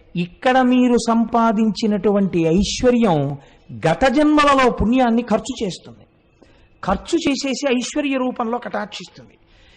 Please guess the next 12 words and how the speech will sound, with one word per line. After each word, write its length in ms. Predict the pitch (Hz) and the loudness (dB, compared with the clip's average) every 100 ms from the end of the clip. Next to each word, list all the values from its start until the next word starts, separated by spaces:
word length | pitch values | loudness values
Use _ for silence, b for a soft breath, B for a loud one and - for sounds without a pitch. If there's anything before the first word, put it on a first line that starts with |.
| b b - | b b -10
ఇప్పుడు 280 | 185 311 302 | -8 -2 0
ఇది 140 | 277 | 2
మీ 140 | 254 | 2
పూర్వపుణ్యం 680 | 240 - 269 320 320 311 285 | 0 -2 -2 0 0 0 0
అయిపోయింది, 520 | 226 226 254 151 123 - 180 | 0 -2 -2 -4 -8 -8 -4
అయిపోతోంది. 480 | 214 294 285 208 | -2 0 0 0
రోజు 240 | 190 220 226 | 2 2 4
రోజుకి, 360 | 233 208 220 | 2 2 0
రోజు 240 | 202 233 233 | 2 2 2
రోజుకి 260 | 226 - | 0 0
బ్యాంకులో 500 | 160 175 208 247 277 254 | -2 0 0 0 2 2
విత్‌డ్రాయల్ 480 | 220 226 262 262 | 2 0 2 2